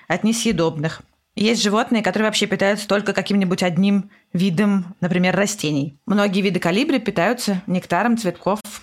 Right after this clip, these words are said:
только каких-то определенных видов растений. Большая панда ест исключительно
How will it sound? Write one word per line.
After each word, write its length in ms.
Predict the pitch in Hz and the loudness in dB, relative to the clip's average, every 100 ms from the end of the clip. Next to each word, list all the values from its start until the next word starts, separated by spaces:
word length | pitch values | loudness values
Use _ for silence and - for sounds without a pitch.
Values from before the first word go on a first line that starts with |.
| - | -4
только 240 | 185 208 | -4 -2
каких-то 320 | 175 185 190 | -4 -2 -2
определенных 680 | 170 170 160 165 170 208 202 | -2 -2 0 0 2 0 0
видов 240 | 175 196 214 | -2 -2 -2
растений. 600 | 185 - 147 135 127 - _ | -2 -2 -2 -2 -4 -8 _
Большая 440 | - 175 - 185 185 | -2 0 0 0 2
панда 500 | 175 240 247 208 175 - - - | 2 2 2 2 -2 -10 -16 -4
ест 300 | 165 226 220 | -2 0 -2
исключительно 840 | - 202 208 214 247 208 196 185 | -2 -2 -2 0 0 2 0 -2